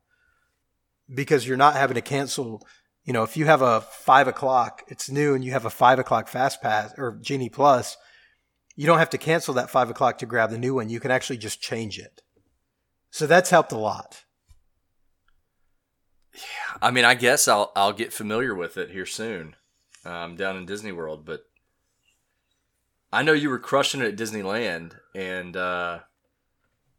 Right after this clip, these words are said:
Speaker 2: I don't know. I, w-, I would love to see the, the old Fast, but we were so efficient with the old Fast Pass system
Speaker 1: Well,
Speaker 2: that it,
Speaker 1: and,
Speaker 2: it
Speaker 1: and I'll
Speaker 2: almost
Speaker 1: say
Speaker 2: felt
Speaker 1: this,
Speaker 2: like a cheat code.
Speaker 1: I'll say this about Disneyland. Like,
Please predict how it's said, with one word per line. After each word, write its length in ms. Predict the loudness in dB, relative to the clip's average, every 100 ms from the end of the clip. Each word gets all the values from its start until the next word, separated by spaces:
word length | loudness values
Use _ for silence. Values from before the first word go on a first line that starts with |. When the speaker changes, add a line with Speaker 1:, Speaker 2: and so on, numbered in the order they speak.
| _ _ -4
Speaker 2:
I 100 | -2
don't 120 | -2
know. 80 | 2
I, 100 | 2
w-, 160 | 4
I 120 | 2
would 140 | 2 4
love 160 | 0
to 60 | 0
see 120 | -4
the, 260 | -6 -6 -8
the 100 | -6
old 240 | -4 -6
Fast, 300 | -2 -2 -2
but 140 | -6 -2
we 100 | 0
were 80 |
so 840 | 0 -2 -2 0 2 2 0 -6 -12 -14
efficient 640 | -12 -6 -6 -6 -12 -14
with 120 | -16
the 140 | -10 -10
old 160 | -10
Fast 280 | -8 -8 -6
Pass 200 | -6 -4
system 460 | -4 -4 -6 -8 -10 _ _ _ 0
Speaker 1:
Well, 240 | 0 2
Speaker 2:
that 140 | -4 -4
it, 100 | -4
Speaker 1:
and, 100 | -4
Speaker 2:
it 60 |
Speaker 1:
and 80 | 6
I'll 60 | 6
Speaker 2:
almost 160 | 8
Speaker 1:
say 100 | 6
Speaker 2:
felt 120 | 6 6
Speaker 1:
this, 60 |
Speaker 2:
like 100 | 0
a 40 | -6
cheat 280 | -8 -8 -8
code. 320 | -8 -8 -12 _ _ _
Speaker 1:
I'll 140 | 2 4
say 200 | 4 2
this 140 | 2
about 180 | -2 0
Disneyland. 540 | 0 0 -2 0 0
Like, 160 | -4 -6